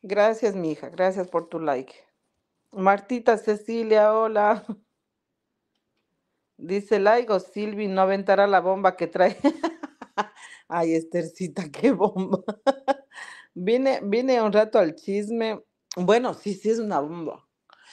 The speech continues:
Porque a lo mejor ustedes no vieron lo que estaba pasando ahora en el canal de la, de la Sobaca. <laughs> No vieron lo que pasó en el can-, ya puse el link, ya puse.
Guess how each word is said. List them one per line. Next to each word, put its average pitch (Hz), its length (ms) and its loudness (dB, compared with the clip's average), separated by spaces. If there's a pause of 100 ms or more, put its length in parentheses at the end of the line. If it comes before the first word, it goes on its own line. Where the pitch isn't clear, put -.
(100)
Porque 190 240 4
a 185 40 6
lo 180 80 2
mejor 190 280 2
ustedes 226 340 2
no 196 160 0
vieron 214 260 2
lo 202 120 2
que 170 80 -4
estaba 208 360 4
pasando 196 460 2
ahora 185 320 4
en 175 80 -6
el 156 140 -12
canal 180 340 -6
de 185 80 -4
la, 151 360 -2 (680)
de 180 160 2
la 165 120 4
Sobaca. 202 480 2
<laughs> - 300 -10 (2250)
No 190 200 2
vieron 277 300 0
lo 233 100 4
que 190 100 -6
pasó 196 280 2
en 277 80 0
el 247 100 0
can-, 202 200 -2
ya 240 220 2
puse 285 300 0
el 262 80 0
link, 214 320 -4
ya 208 140 0
puse. 233 420 -8